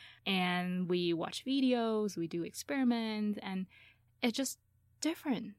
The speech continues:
You know, biology become an actual interesting subject rather than just a bunch of fact that we need to memorize. And so that changed my whole perspective and got me into biology.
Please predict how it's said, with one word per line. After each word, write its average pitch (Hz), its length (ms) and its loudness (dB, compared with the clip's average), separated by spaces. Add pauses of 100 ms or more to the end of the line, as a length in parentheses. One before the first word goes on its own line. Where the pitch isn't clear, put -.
You 226 160 4
know, 196 180 0
biology 226 540 2
become 208 560 -2
an 190 220 -2
actual 196 500 -4
interesting - 760 0
subject - 480 -8
rather 170 220 -4
than 170 200 -6
just - 440 -6
a 190 60 -4
bunch 175 280 -2
of - 60 -16
fact - 380 -6
that - 180 -8
we 170 120 -8
need 180 180 -8
to 202 120 -4
memorize. 196 720 -8
And 202 300 -6 (300)
so 185 260 2
that 208 320 4
changed 185 600 -4
my 175 100 -2
whole 160 220 -10
perspective - 580 -12
and 170 140 -12
got - 200 -4
me 180 220 -8
into - 400 -10
biology. 190 720 -14